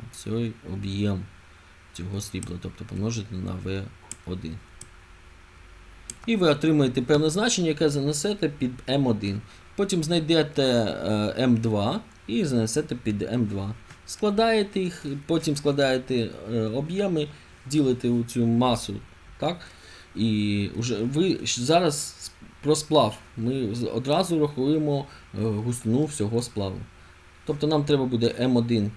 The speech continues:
плюс М два додати і поділити на В один плюс В два. Ще раз повторюю, об'єми у вас є, густини ви берете з таблиці, а масу ви знаходите за формулою густини.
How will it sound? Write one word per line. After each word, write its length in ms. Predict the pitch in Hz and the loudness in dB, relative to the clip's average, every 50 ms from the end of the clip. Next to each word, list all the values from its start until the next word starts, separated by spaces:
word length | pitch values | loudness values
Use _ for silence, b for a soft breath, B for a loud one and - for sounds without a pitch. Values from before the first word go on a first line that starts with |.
| - - | -10 -8
плюс 280 | 101 101 98 98 - - - | -6 -6 -6 -6 -8 -8 -4
М 160 | 110 110 107 120 | -2 -2 0 0
два 280 | 147 175 220 240 226 233 - - - - - - - - - - 147 147 143 - - - - | 0 0 0 0 -2 -4 -8 -20 -20 -20 -20 -20 -20 -20 -18 -16 -14 -14 -14 -16 -20 -16 -10
додати 600 | - 123 131 151 151 151 160 147 139 139 143 135 | -8 -6 0 0 0 2 2 2 2 0 -2 -6
і 260 | 110 101 - 185 202 | -6 -6 -6 -8 -8
поділити 640 | 202 - 147 131 123 113 113 127 147 147 147 131 120 | -2 -2 -2 0 2 0 2 2 0 0 0 0 0
на 460 | 117 110 107 101 104 107 117 123 127 131 B B B B B B - | 0 2 2 0 0 0 -2 -4 -4 -8 B B B B B B -6
В 260 | - 107 110 113 113 113 | -6 -2 2 4 4 4
один 400 | 107 101 101 113 131 151 156 143 | 4 2 2 2 0 0 0 -2
плюс 420 | - 101 98 107 127 131 - - 101 98 | -4 -2 -2 -2 -2 -4 -6 -10 -6 -4
В 220 | 104 101 107 120 123 120 - - | -2 0 0 -2 -4 -10 -14 -14
два. 360 | 107 107 104 101 95 98 101 101 - - - - - - - - - - - - - - - | -12 -6 -6 -6 -4 -6 -8 -10 -14 -20 -20 -20 -20 -20 -20 -20 -20 -20 -20 -20 -20 -14 -10
Ще 160 | - - 123 | -4 -2 0
раз 100 | 123 120 | 0 0
повторюю, 420 | - - 113 - 190 180 156 123 | -2 -4 -2 0 0 2 4 2
об'єми 360 | 113 113 120 123 123 110 110 104 | 2 2 4 4 4 4 4 2
у 100 | 101 98 | 0 0
вас 240 | 104 104 101 - | -2 -4 -4 -4
є, 260 | 131 147 170 180 190 196 B B B B B - | -2 -2 0 -2 -2 -4 B B B B B -6
густини 420 | 110 131 139 - 139 127 120 110 | -6 -6 -2 0 2 4 4 4
ви 120 | 107 104 | 4 2
берете 360 | 101 104 98 104 104 101 - 101 | 0 0 0 0 -2 -2 -4 -10
з 60 | - | -10
таблиці, 520 | - 98 104 131 165 190 190 - 80 - B B B B B B B B - | -10 -8 -4 -2 -2 -2 -2 -6 -8 -10 B B B B B B B B -16
а 300 | - - 98 101 101 101 | -12 -8 -6 -4 -2 0
масу 360 | 101 113 135 151 170 - 117 107 | 0 0 0 0 0 -2 -2 -2
ви 80 | 107 | -2
знаходите 580 | 104 110 104 - - 110 123 123 120 - 98 92 | -2 -4 -6 0 0 2 2 2 0 -4 -6 -6
за 200 | 95 104 117 117 | -4 -4 -6 -6
формулою 540 | - - 92 92 92 95 92 90 92 95 98 - - - - - - - - - - 95 | -4 -6 -6 -6 -6 -6 -8 -8 -8 -10 -12 -12 -16 -20 -20 -20 -20 -20 -20 -20 -16 -16
густини. 340 | 101 - - - 95 95 | -16 -14 -8 -6 -6 -6